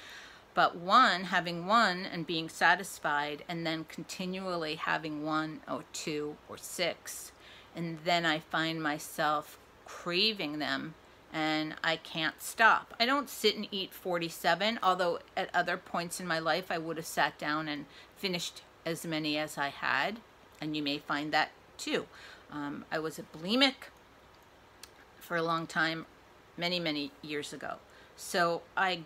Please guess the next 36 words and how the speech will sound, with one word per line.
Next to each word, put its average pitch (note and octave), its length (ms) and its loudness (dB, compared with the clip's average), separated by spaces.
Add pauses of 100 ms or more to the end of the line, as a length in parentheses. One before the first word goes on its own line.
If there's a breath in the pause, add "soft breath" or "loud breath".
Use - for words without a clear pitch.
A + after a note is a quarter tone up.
(100)
get F3+ 260 4 (260)
that. D#3 320 2 (340)
And D#3+ 440 0 (540)
so - 200 -6
sugar B3+ 440 4
is A3+ 160 2
a, F3 80 -4 (260)
is E3+ 160 -2
a E3+ 60 -4
big D#3 300 -6 (600)
deal. C#3+ 300 -4 (580 loud breath)
Another G3+ 400 4
thing G#3+ 320 -2
for - 180 -4
myself E3+ 760 2 (200)
and D#3+ 220 -4
for E3+ 140 -6
many D#3+ 260 -2
people F3 380 -8
that E3 160 -2
can D#3 320 -8
be D3+ 180 -2
a C#3 40 -8
problem D#3+ 520 0
is D3 260 -8
gluten E3 680 -6
or C#3 180 -6
corn. F3+ 640 -4 (220)
For E3+ 100 -6
me, E3+ 240 0
I'm F3+ 140 0
very E3+ 280 0
sensitive E3+ 640 -6
to - 80 -10
corn. F3 600 -4 (680 loud breath)
And E3+ 440 0